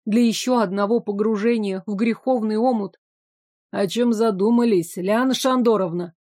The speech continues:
Сотник стоял в дверях комнаты, смотрел на меня с подозрением. «Вот, держите». Я взяла с полки альбом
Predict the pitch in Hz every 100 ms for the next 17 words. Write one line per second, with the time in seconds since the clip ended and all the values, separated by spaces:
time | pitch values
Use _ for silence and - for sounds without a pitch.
0 | _ _ - 254 240 226 220 - - 226
1 | 226 220 190 185 220 226 214 302 302 220
2 | - 185 - _ - 233 233 240 240 214
3 | 214 214 220 254 240 _ - - 240 240
4 | 254 214 226 196 180 175 180 _ _ _
5 | 294 302 285 - - 226 269 254 269 233
6 | - - _ _ _ 262 285 220 226 254
7 | 247 - 262 262 220 226 208 - - 233
8 | 226 208 302